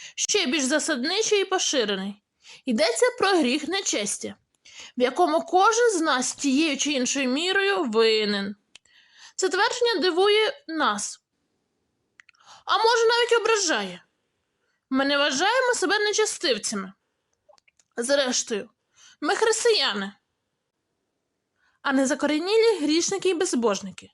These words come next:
Ми відвідуємо богослужіння, обходимо стороною ганебні гріхи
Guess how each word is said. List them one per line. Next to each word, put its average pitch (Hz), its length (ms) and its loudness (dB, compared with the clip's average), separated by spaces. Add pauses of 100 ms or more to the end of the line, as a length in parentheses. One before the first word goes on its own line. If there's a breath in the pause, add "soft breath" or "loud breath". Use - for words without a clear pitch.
(600)
Ми 403 260 2
відвідуємо 294 520 -2
богослужіння, 240 1080 0 (1120 soft breath)
обходимо 440 800 2
стороною 330 720 2
ганебні 294 800 0
гріхи 269 500 -2